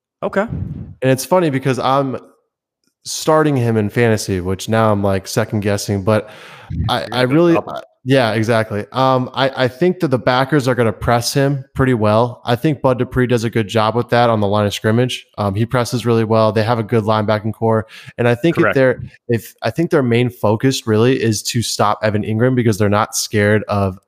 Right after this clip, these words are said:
Speaker 2: the other receivers. Um, I could see Evan Ingram having fifty, sixty yards, but not a touchdown. So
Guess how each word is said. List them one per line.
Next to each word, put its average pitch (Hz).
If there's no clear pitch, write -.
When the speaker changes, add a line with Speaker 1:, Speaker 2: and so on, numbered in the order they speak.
Speaker 2:
the 113
other 104
receivers. 107
Um, 110
I 123
could 147
see 147
Evan 117
Ingram 123
having 113
fifty, 117
sixty -
yards, 104
but 107
not 104
a 101
touchdown. 117
So 110